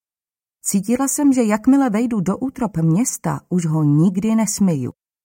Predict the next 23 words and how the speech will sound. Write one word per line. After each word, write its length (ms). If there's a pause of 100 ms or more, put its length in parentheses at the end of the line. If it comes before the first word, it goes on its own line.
(380)
Upravila 420
jsem 200
si 140
drobný 380
klobouček 600
zdobený 480
černou 400
krajkou 480
tak, 220 (560)
aby 220
mi 140
co 260
nejvíc 600
zastěňoval 760
obličej, 760 (400)
i 100
když 420
to 140
proti 400
zápachu 600
nebylo 580
nic 320
platné. 520